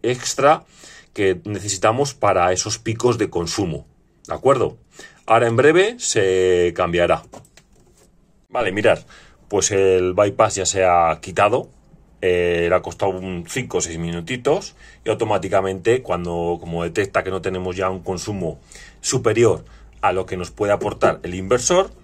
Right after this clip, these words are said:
ya se nos mete en el modo panel solar, más batería, directamente al inversor y a vivienda.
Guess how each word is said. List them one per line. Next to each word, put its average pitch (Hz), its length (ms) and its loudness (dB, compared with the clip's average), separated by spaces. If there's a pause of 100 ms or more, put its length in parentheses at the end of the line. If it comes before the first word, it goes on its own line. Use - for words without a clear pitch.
(220)
ya 110 200 2
se 104 160 -6
nos 98 180 -4
mete 113 680 2
en 92 100 -4
el 90 120 -4
modo 95 1300 2
panel 95 300 -2
solar, 139 500 4
más 110 300 0
batería, 165 580 2
directamente 101 560 -2
al 107 80 -4
inversor 117 540 -2
y 95 60 -2
a 90 40 -2
vivienda. 87 560 -4